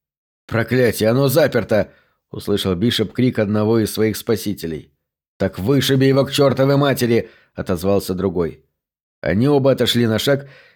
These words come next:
и, заслонив глаза, выпустили в стекло заряды своих револьверов.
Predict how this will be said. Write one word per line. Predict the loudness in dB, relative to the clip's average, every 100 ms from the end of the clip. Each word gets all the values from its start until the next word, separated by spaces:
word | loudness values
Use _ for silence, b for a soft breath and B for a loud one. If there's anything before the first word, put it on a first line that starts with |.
| B
и, | -2
заслонив | 0 0 2 2 0
глаза, | 0 0 0 0 0 0
выпустили | -2 0 -2 -2 0 0
в | 0
стекло | -2 0 2 2
заряды | 2 2 2 0
своих | -2 -2 0
револьверов. | 0 0 2 0 -2 -4